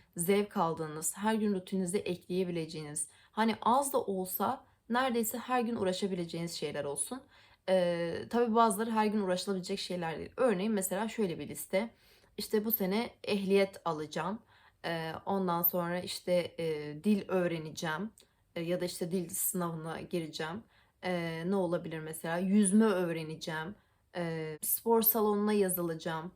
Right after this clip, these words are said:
İşte on kilo vereceğim vesaire tarzı, e, listeler hazırlayıp, e, bunları her yaptığınızda o yıl içerisinde onun yanına kocaman bir kırmızı bir kalemle,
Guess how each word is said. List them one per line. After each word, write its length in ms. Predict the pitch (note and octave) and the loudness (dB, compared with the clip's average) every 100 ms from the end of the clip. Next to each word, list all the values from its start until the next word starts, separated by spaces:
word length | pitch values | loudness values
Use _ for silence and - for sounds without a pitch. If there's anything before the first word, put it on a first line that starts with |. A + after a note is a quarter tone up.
| _ | _
İşte 300 | - - F3+ - | -12 -8 -6 0
on 220 | G#3+ A3+ | 2 2
kilo 280 | G#3+ A3+ G#3 | 4 4 4
vereceğim 600 | F3+ E3 D#3 E3 D3+ F3 _ _ | 2 -2 -4 -4 -4 -8 _ _
vesaire 480 | - - D4 A#3+ G#3+ | -4 0 2 2 0
tarzı, 520 | A3 C4+ A#3 G#3+ - - | 0 2 2 0 -4 -4
e, 160 | G3+ | -2
listeler 460 | G#3+ A#3 A3+ F#3+ D#3+ | -2 -2 -2 0 -2
hazırlayıp, 680 | F#3 A#3 G#3+ F3 E3 A3 - _ _ _ G3 | 0 2 2 0 -2 -4 -6 _ _ _ -6
e, 140 | F#3 | -2
bunları 640 | B3 B3 A3 F#3 F3+ - - | -2 0 0 0 -2 -6 -6
her 260 | G#3+ A#3+ | 4 4
yaptığınızda 960 | A#3+ G3 F3+ - E3 D#3+ D#3 D#3+ G3 B3 | 6 4 2 -4 -10 -8 -8 -4 -4 -2
o 100 | G#3+ | -2
yıl 240 | G3+ A3 | 0 -2
içerisinde 500 | - - F3+ F3+ G#3+ | -4 -6 -4 -4 -6
onun 300 | C4 - G3+ | -6 -4 0
yanına 400 | G#3+ F#3+ F#3 A3+ | 0 0 -2 -4
kocaman 760 | - G#3 G3 G3 A3 A#3 A#3 G#3 | -4 -4 -2 0 2 2 0 0
bir 120 | G3 | -2
kırmızı 640 | - G#3+ G#3 F#3+ F3+ F#3 | -2 0 0 0 -4 -6
bir 120 | F#3 | -8
kalemle, 540 | - F#3 F3 F#3 B3+ | -6 -6 -4 -4 -6